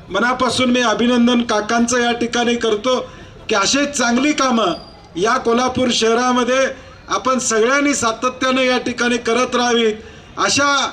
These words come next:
शुभेच्छा या निमित्तानं देतो. आणि लाईट, मला मगाशी काका पाटील शेजारी बसले होते, त्यांनी सांगितलं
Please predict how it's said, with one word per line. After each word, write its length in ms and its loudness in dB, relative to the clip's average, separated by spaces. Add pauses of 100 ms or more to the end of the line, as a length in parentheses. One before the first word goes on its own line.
(300)
शुभेच्छा 500 0
या 140 2
निमित्तानं 580 2
देतो. 520 0 (280)
आणि 340 2
लाईट, 300 0
मला 260 2
मगाशी 600 2 (400)
काका 280 0
पाटील 360 0
शेजारी 440 2
बसले 360 0
होते, 260 0
त्यांनी 260 0
सांगितलं 600 0